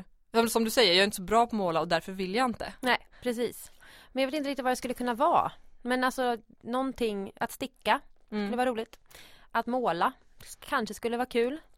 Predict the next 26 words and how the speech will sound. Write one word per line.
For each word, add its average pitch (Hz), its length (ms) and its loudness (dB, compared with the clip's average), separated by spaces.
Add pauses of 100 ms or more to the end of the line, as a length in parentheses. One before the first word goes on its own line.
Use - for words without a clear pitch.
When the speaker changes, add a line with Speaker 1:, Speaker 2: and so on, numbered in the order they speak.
(680)
Speaker 2:
Ehm, 185 840 -8 (380)
jag 240 120 -8
får 285 100 -2
f-, - 140 -12 (320)
fundera 175 340 0
lite. 196 440 -6
Speaker 1:
Ja. 214 200 -4
Speaker 2:
Men 254 120 -2
jag 254 60 4
har 262 60 0
faktiskt 269 340 -4 (120)
tänkt 220 320 -6
i 226 40 -10
perioder 233 420 -4
väldigt 226 160 -4
mycket 190 160 -12
på 190 60 -14
hobbies, 175 360 -10
men 220 120 -6
inte 202 120 -10
hittat 202 300 -8
någonting 208 300 -6
som 185 120 -14
känns 180 200 -10
kul. 247 480 -4
Speaker 1:
Nej. 202 200 -4